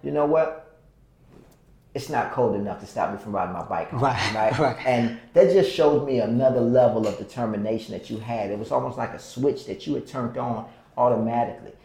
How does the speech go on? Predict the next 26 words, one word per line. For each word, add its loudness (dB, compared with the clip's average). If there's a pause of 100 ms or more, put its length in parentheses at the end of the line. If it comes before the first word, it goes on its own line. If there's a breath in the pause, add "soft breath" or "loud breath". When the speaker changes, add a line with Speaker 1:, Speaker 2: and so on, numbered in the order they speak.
(120 soft breath)
Speaker 1:
Can 0
you 0
talk 0
a -2
little 2
bit 4
about 0
how -2
important -2
it -4
is -2
to -14
be -10
self-motivated -4
for -8
yourself? -4 (1400 soft breath)
Speaker 2:
Oh, 0
yeah, 2
absolutely. 2
Um, 0 (100)
that's, 0 (300)
that's 0
one 2
thing, -2
'cause, -2
um, -2